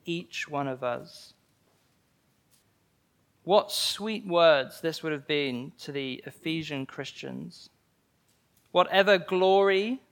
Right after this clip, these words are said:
Jerusalem and its temple may have had, their church is part of the New Jerusalem. Their gathering is the place where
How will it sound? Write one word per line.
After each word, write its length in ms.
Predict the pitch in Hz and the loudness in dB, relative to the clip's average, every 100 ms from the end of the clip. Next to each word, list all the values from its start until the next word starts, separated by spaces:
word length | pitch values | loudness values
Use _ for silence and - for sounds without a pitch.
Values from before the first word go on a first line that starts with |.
| _ _ | _ _
Jerusalem 800 | - 170 175 196 - 190 190 190 | -4 0 0 0 0 4 6 6
and 80 | 151 | 0
its 240 | 151 - | -4 -8
temple 560 | - 180 180 180 190 180 | -6 -2 -2 0 0 0
may 180 | 170 151 | 2 4
have 140 | 147 | 2
had, 480 | - 165 165 190 185 - _ _ _ _ _ _ _ _ _ _ _ _ _ 165 | 0 4 6 4 -2 -20 _ _ _ _ _ _ _ _ _ _ _ _ _ 0
their 340 | 170 208 233 | 6 8 8
church 680 | 233 151 120 117 - - - _ - | 4 -2 0 0 -6 -14 -20 _ -8
is 160 | 143 | -8
part 340 | - - 165 160 | -4 4 4 4
of 180 | 151 139 | -6 -6
the 100 | 151 | -6
New 380 | 156 175 196 | -4 -4 -4
Jerusalem. 840 | 180 156 135 127 - 139 - 175 175 _ _ _ _ _ _ _ _ _ - | -6 -6 -6 -6 -12 -12 -12 -12 -16 _ _ _ _ _ _ _ _ _ 4
Their 260 | 185 226 208 | 10 10 10
gathering 600 | 175 190 233 208 165 160 | 8 8 10 8 4 2
is 160 | 147 | -2
the 80 | 165 | -6
place 440 | - 196 214 170 | 0 4 4 2
where 260 | 175 165 165 | 2 2 2